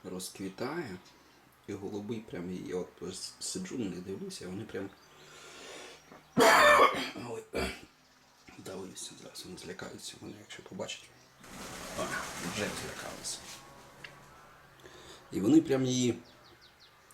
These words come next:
поїдають прям конкретно. Прям шматками такими. Кусь, кусь, кусь. Це на іншому боці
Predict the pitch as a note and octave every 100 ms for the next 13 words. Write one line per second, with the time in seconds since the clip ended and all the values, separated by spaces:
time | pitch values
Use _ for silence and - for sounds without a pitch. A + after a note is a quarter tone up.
0 | - - G#2 G2+ G2 G2+ G#2 G2 F#2+ -
1 | F2 F#2 F#2+ G2 G#2+ F#2+ - F2 E2 -
2 | - - - - - - - - - -
3 | - F2+ F#2+ - A#2 G2+ - G2 G2 F#2
4 | F2 - - - - B2 - - - -
5 | - - - A2+ B2 - - - - -
6 | - A3 C4 - - - - - A#2+ A2
7 | G#2 F#2+ - F#2+ F#2+ G2 G2 -